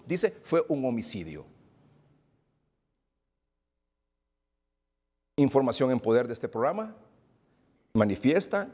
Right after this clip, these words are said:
que a ella se le taparon ojos, perdón, boca y nariz, y que fue estrangulada. Y que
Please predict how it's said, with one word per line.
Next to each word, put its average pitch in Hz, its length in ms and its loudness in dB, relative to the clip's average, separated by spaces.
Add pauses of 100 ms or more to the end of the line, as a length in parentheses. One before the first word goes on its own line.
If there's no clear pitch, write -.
que 110 100 -2
a 98 80 2
ella 190 240 2
se 147 140 -4
le 117 80 -4
taparon 160 500 -4 (100)
ojos, 147 400 -2 (100)
perdón, 117 320 0 (320)
boca - 360 2
y 135 80 -6
nariz, 98 460 -6 (480)
y - 60 -8
que - 120 -2
fue 110 100 4
estrangulada. 82 600 -2 (960)
Y 262 300 6
que 254 320 0